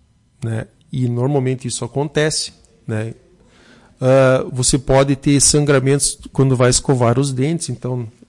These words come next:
sangramento gengival, né? Alguns pacientes têm sangramento na evacuação, então vai no banheiro lá, tem sangramento no vaso.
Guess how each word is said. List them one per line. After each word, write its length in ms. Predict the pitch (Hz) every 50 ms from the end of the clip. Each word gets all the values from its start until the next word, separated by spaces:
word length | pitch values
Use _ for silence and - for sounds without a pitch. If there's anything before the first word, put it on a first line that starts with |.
| _ _ _
sangramento 640 | - - 135 131 127 127 120 123 127 127 123 123
gengival, 1000 | 110 113 120 120 117 135 147 135 139 143 143 143 147 143 139 143 - _ _ _ -
né? 260 | 117 110 104 104 104 _ _ _ _ _ _ _ _ _ _ _ _
Alguns 360 | - 127 127 127 123 143 143 -
pacientes 560 | - 143 135 - - 143 139 139 131 - -
têm 220 | - - 135 139 139
sangramento 960 | 127 - 139 139 135 135 135 127 123 127 131 139 139 131 - 131 120 - - - _ _ - -
na 180 | 127 123 123
evacuação, 760 | 127 117 127 123 123 - 139 135 131 - - 143 147 143 135
então 400 | 123 127 - 123 127 127 123 - - - - - _ _ _ _ _ _
vai 180 | - 117 117 120
no 100 | 120 117
banheiro 360 | 113 127 123 123 135 139 131
lá, 140 | 123 123 127
tem 140 | - 135 131
sangramento 580 | - - 135 127 123 120 117 117 113 - 127
no 100 | 127 131
vaso. 500 | 135 135 143 139 139 139 139 135 131 135